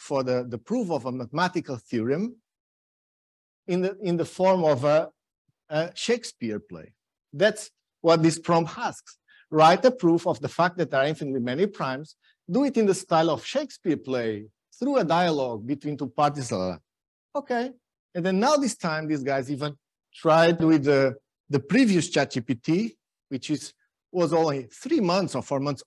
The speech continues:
older than G P T four, and also with G P T four. And it's nice. And it says, um,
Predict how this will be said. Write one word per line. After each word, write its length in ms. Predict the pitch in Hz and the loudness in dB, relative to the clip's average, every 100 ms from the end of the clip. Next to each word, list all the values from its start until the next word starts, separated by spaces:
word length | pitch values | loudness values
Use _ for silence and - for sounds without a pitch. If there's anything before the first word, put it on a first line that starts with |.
| 196 | 2
older 280 | 240 196 135 113 | 4 4 0 -2
than 100 | 127 | -4
G 80 | 123 120 | -4 -6
P 20 | 127 | -6
T 20 | 135 - | -6 -6
four, 200 | 151 170 240 - _ _ | -4 -2 -4 -10 _ _
and 80 | 156 170 | -6 -6
also 160 | 175 165 | -4 -4
with 120 | 143 | -4
G 60 | 139 | -6
P 20 | 135 127 | -6 -10
T 60 | 143 | -10
four. 180 | - 110 107 _ _ _ - - - - | -10 -10 -10 _ _ _ -20 -20 -8 0
And 100 | 285 | 2
it's 160 | 349 - 262 220 | 2 0 -2 0
nice. 220 | 117 - - _ _ _ _ _ _ - | -2 -6 -16 _ _ _ _ _ _ -4
And 120 | 160 165 185 - - 190 | 0 0 -2 -10 -6 -2
it 60 | 185 | -2
says, 520 | - 185 175 160 - - 156 | 2 6 6 4 0 -6 0
um, 480 | 147 143 143 143 139 | 2 2 -2 -8 -14